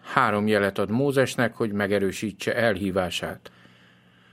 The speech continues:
Az első kegyelmi ajándék. A kezében tartja. Mózesnek a földre kell vetnie a botját, hogy kígyóvá váljon.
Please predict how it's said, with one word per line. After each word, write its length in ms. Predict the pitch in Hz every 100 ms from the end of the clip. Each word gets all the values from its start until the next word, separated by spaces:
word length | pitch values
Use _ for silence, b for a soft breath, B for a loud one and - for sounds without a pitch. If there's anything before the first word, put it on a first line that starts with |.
| b
Az 140 | 117
első 480 | 175 208 214 - 160
kegyelmi 520 | - 143 131 113 107
ajándék. 840 | 110 110 101 98 90 92 85 - - b b b b -
A 120 | 131
kezében 640 | - 135 127 98 98 90 90
tartja. 500 | 92 85 - 98 - _ B B B B B
Mózesnek 500 | 151 143 143 - 117
a 60 | 113
földre 400 | 151 139 123 101
kell 220 | 107 104
vetnie 420 | 147 135 120 101
a 60 | 92
botját, 460 | 143 151 143 123
hogy 160 | 123 -
kígyóvá 600 | 113 95 101 92 98 92
váljon. 520 | 95 92 90 90